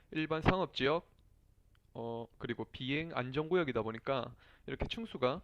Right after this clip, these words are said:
십칠 층까지밖에 올라가지 못했죠. 일반 상업지역에서 십칠 층까지밖에 올라가지 못했다는 것, 그리고 입지가 이렇게 좋은 곳에 십칠 층까지밖에 짓지 못했다는 점은 참 안-, 안타깝습니다.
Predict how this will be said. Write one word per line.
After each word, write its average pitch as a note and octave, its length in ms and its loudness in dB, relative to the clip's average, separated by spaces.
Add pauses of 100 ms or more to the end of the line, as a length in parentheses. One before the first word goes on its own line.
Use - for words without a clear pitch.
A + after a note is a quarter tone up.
십칠 - 320 -4
층까지밖에 B2+ 720 -2 (220)
올라가지 C3 320 0
못했죠. A2+ 520 2 (440)
일반 F#3 240 2
상업지역에서 C#3 920 2 (340)
십칠 - 260 -4
층까지밖에 B2+ 840 -2 (100)
올라가지 C#3+ 340 2
못했다는 A2 480 0
것, - 140 -6 (160)
그리고 A#2+ 320 -4
입지가 D#3 340 -2
이렇게 C#3+ 240 2
좋은 C#3 220 -2
곳에 E3 360 0 (600)
십칠 F#3+ 340 -2
층까지밖에 D3+ 880 -2
짓지 - 260 -8
못했다는 B2+ 540 0
점은 B2+ 320 -6
참 E3 160 -2
안-, A2+ 260 -4 (140)
안타깝습니다. B2 680 -4